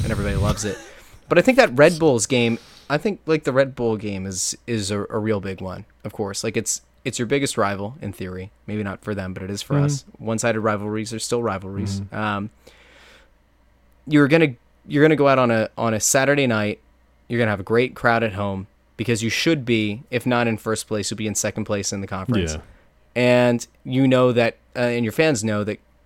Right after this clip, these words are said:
Speaker 1: you know, you're about to hit this Gold Cup break. So it's the last time they're gonna have a chance to see you at home for, for quite some time.
Speaker 2: True.
Speaker 1: And then, by the way, the Union go on the road for three games. You won't see the Union at Talon Energy Stadium for nearly a month.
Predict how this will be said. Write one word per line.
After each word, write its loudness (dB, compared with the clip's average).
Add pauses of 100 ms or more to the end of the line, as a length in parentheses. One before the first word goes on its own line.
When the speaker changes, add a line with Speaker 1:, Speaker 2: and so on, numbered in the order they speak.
Speaker 1:
you -6
know, -4
you're -2
about 2
to -6
hit -2
this -4
Gold -4
Cup -6
break. -6 (340)
So 0
it's -2
the 0
last 2
time 2
they're 0
gonna 0
have -2
a -6
chance -4
to -4
see -2
you -2
at -4
home -6
for, -6
for -4
quite 2
some -4
time. 0
Speaker 2:
True. -2
Speaker 1:
And -2
then, 0
by -2
the -6
way, 2 (260)
the -4
Union 4
go 2 (200)
on 6
the 2
road 4
for -8
three -4
games. 0 (120)
You -2
won't 2
see 0
the -2
Union -2
at -8
Talon 0
Energy -2
Stadium -2
for -8
nearly -2
a -8
month. -2